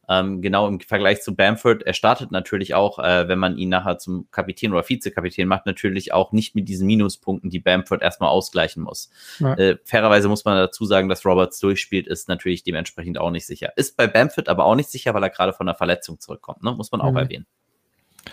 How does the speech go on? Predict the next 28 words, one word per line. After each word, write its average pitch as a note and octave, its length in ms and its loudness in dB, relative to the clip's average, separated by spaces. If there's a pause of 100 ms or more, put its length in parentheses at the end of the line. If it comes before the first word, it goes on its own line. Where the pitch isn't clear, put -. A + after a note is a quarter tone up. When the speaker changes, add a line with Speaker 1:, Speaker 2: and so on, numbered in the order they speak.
(300)
Speaker 2:
Dann B2+ 340 4
zu A#2+ 460 2
Brighton D3 320 6
gegen C3+ 200 6
Newcastle. D3+ 720 4 (400)
Brighton, C#3 440 6 (100)
Speaker 1:
Mhm. B2+ 180 -2
Speaker 2:
großer D3+ 340 4
Favorit D3 640 0 (200)
und C3 220 -2
droppt D#3+ 240 2
auch A2+ 120 -4
auf C3 180 -4
Brighton. C3+ 480 -2 (580)
Speaker 1:
Ja, C#3+ 440 6 (100)
wichtig. - 500 -8 (640)
Speaker 2:
Also C3 260 0
haben B2+ 140 6
Speaker 1:
Cage C3 140 4
Fight D#3 160 6
Speaker 2:
fast F#2 160 2
Speaker 1:
deshalb. F#2 320 0
<laughs> A3 1000 2
Speaker 2:
fast D#3+ 260 2
sechzig D#3 420 2
Prozent C#3+ 600 0
to C#3+ 220 0
win. E3+ 240 0